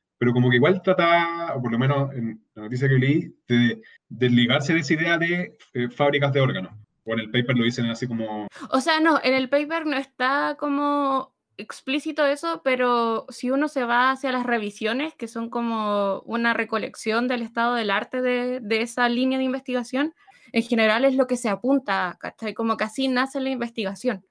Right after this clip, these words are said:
Speaker 2: para poder en el
Speaker 1: Mm.
Speaker 2: futuro hacer granjas de órganos. Lo que pasa es que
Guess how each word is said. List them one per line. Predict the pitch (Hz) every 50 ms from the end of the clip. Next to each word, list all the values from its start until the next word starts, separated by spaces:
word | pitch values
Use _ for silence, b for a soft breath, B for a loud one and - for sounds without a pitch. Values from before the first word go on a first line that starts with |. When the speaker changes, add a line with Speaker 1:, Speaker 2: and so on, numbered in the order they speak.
| _ _ _ _ _ _
Speaker 2:
para | 220 226 240 247 247 247
poder | - 226 220 226 226
en | 240 240
el | 247 240
Speaker 1:
Mm. | 240
Speaker 2:
futuro | 220 208 - 220 214 226
hacer | 226 226 240 226 226
granjas | 190 190 208 214 220 208 - 202 214 214 - - _ _ _
de | 294 302 214 202 220 220
órganos. | 208 196 180 - - 208 202 - B B B B B -
Lo | 214 208
que | - 208 202
pasa | - 220 254 254 311
es | 277 -
que | - 233 214 208 -